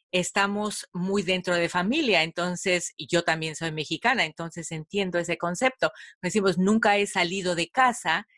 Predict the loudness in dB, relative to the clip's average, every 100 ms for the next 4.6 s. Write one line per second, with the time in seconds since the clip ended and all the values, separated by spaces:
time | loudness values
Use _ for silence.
0 | _ _ -2 0 2 2 0 0 -4 -4
1 | 2 4 4 2 2 2 -2 -4 -2 -2
2 | -2 -6 2 2 4 2 0 2 0 0
3 | -4 -4 -2 0 2 2 2 2 2 2
4 | 0 2 4 6 6 4